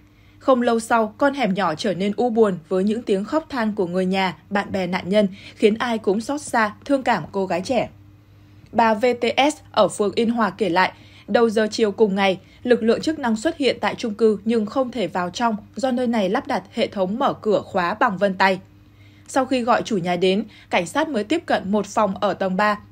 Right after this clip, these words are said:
và tìm thấy thi thể của cô gái. Bà S cho biết khi ấy, căn phòng sặc mùi dầu gió. Theo những người sống gần hiện trường,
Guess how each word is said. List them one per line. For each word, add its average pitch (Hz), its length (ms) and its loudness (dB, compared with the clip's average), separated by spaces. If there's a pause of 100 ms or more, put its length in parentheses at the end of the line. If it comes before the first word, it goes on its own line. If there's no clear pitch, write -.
và 226 200 0
tìm 220 220 -2
thấy 214 220 -2
thi 269 200 -2
thể 226 220 0
của 175 200 -2
cô 196 200 -2
gái. 185 300 0 (460)
Bà 208 220 0 (140)
S - 100 -6
cho 214 160 0
biết 254 220 -2
khi 220 120 0
ấy, 180 340 2
căn 240 180 -2
phòng 208 240 0
sặc 196 300 -6
mùi 190 180 2
dầu 170 200 0
gió. 160 280 2 (760)
Theo 269 120 2
những 233 200 0
người 269 140 4
sống 185 320 0
gần 233 180 2
hiện 190 220 -2
trường, 208 260 2